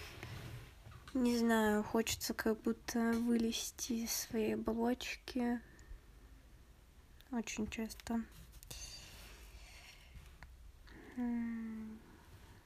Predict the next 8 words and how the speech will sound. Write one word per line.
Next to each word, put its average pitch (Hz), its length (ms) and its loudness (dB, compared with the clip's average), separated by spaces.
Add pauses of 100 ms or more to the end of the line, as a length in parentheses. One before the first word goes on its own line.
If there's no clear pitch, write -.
(2750)
Как - 100 -10
будто 240 160 -2
хочется - 420 0
где-то 240 300 0
раствориться. - 760 -2 (1700)
К-, - 80 -14 (200)
какая-то, 233 560 0 (460)
не 226 160 -6